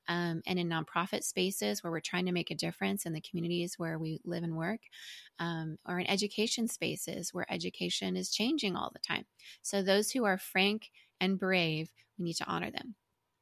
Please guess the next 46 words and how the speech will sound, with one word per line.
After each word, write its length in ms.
Organizations 760
with 120
a 80
coaching 520
culture, 520
incidentally, 760
will 100
be 120
more 300
likely 320
to 60
have 200
team 280
members 320
who 160
have 400
the 60
courage 420
to 100
speak 280
the 80
truth. 420
And 120
we're 100
also 240
gonna 160
look 180
through 140
some 160
more 140
tips 300
about 140
how 140
we 80
can 160
do 160
that. 220
And 160
the 80
fifth 320
one 160
is 200
to 80
have 180
regular 560
check-ins. 680